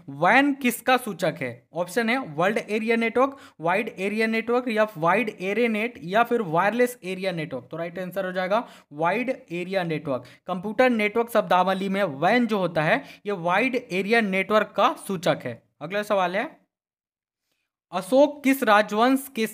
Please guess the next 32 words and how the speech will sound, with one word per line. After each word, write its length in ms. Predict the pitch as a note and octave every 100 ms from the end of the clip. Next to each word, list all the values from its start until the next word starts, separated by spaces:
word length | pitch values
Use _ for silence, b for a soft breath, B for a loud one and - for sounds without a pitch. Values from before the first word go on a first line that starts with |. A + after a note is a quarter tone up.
| - D#3+
राजा 300 | D#3+ D#3+ D3+
थे? 160 | C#3 A#2+
ऑप्शन 380 | D#3+ E3 A3+ A3+
है 100 | A3+
प्रद्योत, 480 | F3+ E3 G#3+ B3
हर्यक, 460 | F#3+ E3 F#3+ A3+ - b b b _
मौर्य 500 | D#3+ G3+ A#3 B3+ B3 F3+
या 140 | G3
फिर 160 | G3+ F#3+
नंद। 400 | D#3+ D#3+ C#3 A#2+ G#3+
किस 180 | G#3
वंश 200 | A3+ A3
के 80 | -
राजा 240 | G3+ G3+ G3+
थे? 180 | A3 B3
तो 280 | A3+ A#3 A#3 B _ _ _ _ _
मौर्य 360 | C#3+ F3 F#3+ F3+
वंश 280 | D#3+ D3
के 120 | - D3+
शासक 380 | C3+ B2+ B2+ -
थे। 100 | B2 C3
अशोक 320 | D#3 G#3 G#3
किस 180 | G#3+ G3
राजवंश 360 | G3 G3+ G3+
के 100 | G#3
राजा 260 | G3 F#3+ G3
थे? 200 | A3 B3
मौर्य 400 | C3+ D3 E3+ E3
वंश 240 | D3+ C#3
के। 100 | -
ठीक 220 | C#3 F3+
है, 100 | G#3+